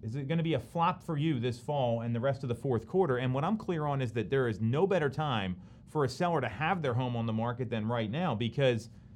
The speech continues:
there's still motivated people out there. Anyone looking in the months of September to December, January, February, so this kind of fall, winter run, they are serious home buyers ready to transact. These are people that are, have intent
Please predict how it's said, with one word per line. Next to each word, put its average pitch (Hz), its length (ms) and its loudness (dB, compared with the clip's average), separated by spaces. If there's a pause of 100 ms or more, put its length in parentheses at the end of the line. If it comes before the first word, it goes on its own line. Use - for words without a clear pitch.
(280)
there's 123 140 -4
still 202 180 6
motivated 165 460 4
people 135 260 0
out 135 220 0
there. - 240 -8 (240)
Anyone 190 380 4
looking 117 420 0 (100)
in 123 240 -2
the 127 80 0
months 143 320 0
of 120 140 -2
September 196 720 0 (320)
to 143 400 2 (140)
December, 170 400 0
January, 151 440 0
February, 104 520 -2
so 123 120 -8
this 107 140 -8
kind 143 220 -4
of 110 100 -2 (360)
fall, 170 240 2
winter 156 320 2
run, 110 300 -2 (220)
they 175 160 4
are 208 120 4
serious 160 520 2
home 139 220 2
buyers 117 360 0
ready 104 240 -4
to 110 100 -4
transact. 98 640 -8 (300)
These 147 180 2
are 190 80 6
people 143 540 2 (180)
that 120 240 2
are, 113 340 2
have 127 200 -2
intent 143 500 -2